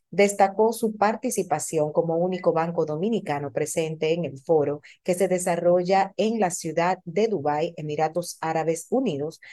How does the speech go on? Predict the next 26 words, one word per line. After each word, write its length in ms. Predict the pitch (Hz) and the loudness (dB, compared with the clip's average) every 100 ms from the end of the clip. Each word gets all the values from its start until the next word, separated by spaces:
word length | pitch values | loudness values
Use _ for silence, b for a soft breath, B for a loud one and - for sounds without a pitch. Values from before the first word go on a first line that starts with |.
| B B | B B
al 240 | 180 190 190 | 0 0 4
que 160 | 196 | 4
asistió 640 | 185 185 190 190 254 254 - | 4 2 -4 -4 0 2 2
una 260 | 180 185 | 2 2
delegación 760 | 180 175 165 160 - 170 151 170 | 2 2 0 -4 -4 -4 -4 0
de 100 | 180 | 0
ejecutivos 640 | 160 165 156 160 165 175 | 0 -4 -6 -4 0 0
del 160 | 175 143 | -2 -4
Banco 380 | 160 170 175 185 | -2 -2 -2 -2
Popular 440 | 175 156 151 156 | 0 0 0 0
y 60 | 170 | 0
la 100 | 147 | -2
Fundación 640 | - 226 214 - 175 165 | -2 -2 -2 0 -2 0
Popular, 540 | 170 170 143 147 160 180 B B B | 2 0 2 0 0 -4 B B B
quienes 520 | 220 202 202 196 196 _ _ | 4 4 4 0 -2 _ _
intervendrán 1000 | 214 202 202 196 185 180 170 156 151 170 | 0 2 4 4 4 0 0 0 0 -2
como 400 | 170 170 170 165 | 0 2 0 0
panelistas 880 | 214 240 240 156 139 - 139 139 - b b b | 0 0 -2 -6 -10 -10 -8 -8 -10 b b b
y 200 | 196 190 | 2 2
en 120 | 185 | 2
encuentros 800 | 175 180 202 208 202 208 208 - | -2 0 2 2 0 0 0 -4
de 240 | 175 175 | 0 2
negocios 520 | 165 156 175 170 180 - | 2 2 0 0 -6 -4
durante 560 | 165 156 156 156 151 | -2 -2 -2 -2 -2
el 80 | 156 | 0
evento 420 | 147 156 156 160 | 0 -2 -2 -4